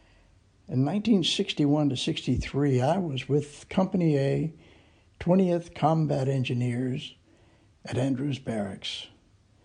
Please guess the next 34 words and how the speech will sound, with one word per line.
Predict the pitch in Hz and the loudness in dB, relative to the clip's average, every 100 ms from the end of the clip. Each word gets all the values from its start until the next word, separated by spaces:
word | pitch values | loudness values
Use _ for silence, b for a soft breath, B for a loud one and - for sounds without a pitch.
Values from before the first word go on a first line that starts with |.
| b b b - | b b b 0
The | 147 | 4
red | 180 175 | 4 4
brick | 147 180 185 - | 2 0 0 -4
barracks | 123 127 - - | -4 -4 -6 -4
are | 117 | -2
no | 135 | 0
longer | 139 131 131 113 | 0 0 -2 -4
there. | 110 131 110 110 - - _ _ _ - | -4 -4 -4 -6 -10 -20 _ _ _ -12
I | |
don't | 104 123 | -6 -2
know | 113 | 0
why | 113 156 135 127 | 2 4 4 2
they | 127 | 0
tore | 127 123 120 | -2 -2 -2
it | 127 | -2
down, | 147 131 123 147 - B B B B | 0 0 -2 -6 -12 B B B B
but | 180 | 2
our | 170 175 | 4 4
mess | 175 190 190 | 4 2 2
hall, | - 113 110 123 156 156 | -2 -4 -4 -4 -6 -6
located | 131 120 160 165 135 131 135 147 - | 0 2 2 2 0 0 0 -4 -6
to | 143 | -6
the | 123 117 113 123 | -4 -4 -6 -6
left | 113 160 196 - | -2 0 0 0
of | 139 | -2
the | |
main | 120 120 117 113 | 0 -2 -2 -4
entrance, | 120 - 190 202 - - B B B B B | -4 -2 0 0 -4 -12 B B B B B
is | 170 | -4
still | - 208 190 | 2 6 6
there | 165 160 160 165 165 - - | 6 4 4 0 -4 -8 -2
and | 135 139 | 0 0
is | 131 131 | -4 -4
a | 123 117 120 120 | -4 -4 -6 -8